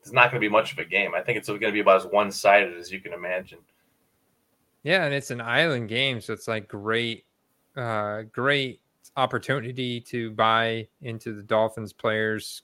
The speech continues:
Speaker 2: cards and quick flip 'em on this kind of little run that they're on, 'cause this, they have a s-, they have a pretty tough stretch after this game against Titans. So I like this. I like this.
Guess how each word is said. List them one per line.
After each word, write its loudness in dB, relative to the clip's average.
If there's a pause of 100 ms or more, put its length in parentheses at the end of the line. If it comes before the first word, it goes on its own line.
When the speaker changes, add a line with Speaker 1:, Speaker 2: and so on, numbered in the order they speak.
Speaker 2:
cards 2 (480)
and -4
quick 2
flip -2
'em -4 (640)
on 4
this -2
kind 2
of 0
little 2
run 2
that -2
they're 2
on, 0 (640)
'cause 0
this, -2 (120)
they 4
have 8
a 2
s-, -2
they 2
have 8
a 6
pretty 0
tough 2
stretch 0
after 2
this -6
game -4 (760)
against -2
Titans. 0
So 0 (380)
I 8
like 6
this. -6 (100)
I -2
like 2
this. -6